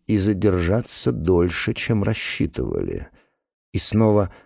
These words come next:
резкий взгляд, как будто он подразумевал нечто большее. Я ответил: "Я проведу здесь не больше недели. Не слишком рассчитываю найти что-нибудь новое.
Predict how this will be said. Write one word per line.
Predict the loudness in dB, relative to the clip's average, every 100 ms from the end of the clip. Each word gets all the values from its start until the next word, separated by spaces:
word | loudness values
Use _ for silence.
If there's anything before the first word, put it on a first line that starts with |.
| _ _ _ 0
резкий | 2 2 2 -2
взгляд, | 0 2 2 2
как | -2 -4
будто | -4 -4 0
он | 0
подразумевал | -2 -2 -2 0 2 2 2 2
нечто | 0 -2 -4 -4
большее. | 0 0 0 -4 -6 -6 -8 -12 _ _ _ _ _ _ -4
Я | 2 2
ответил: | 2 -2 -2 0 0 -2 _ _ _ _ _
"Я | -2 -2
проведу | -2 -4 -2 -4
здесь | -4 -6 -2
не | -2
больше | 0 0 0 0
недели. | 0 2 0 0 -6 -10 _ _ _ -4
Не | -2
слишком | 2 2 0 0 0
рассчитываю | 0 0 -2 -2 0 2 4 4
найти | 2 0 -2
что-нибудь | -2 0 0 2 -2 0
новое. | 2 2 0 -4 -8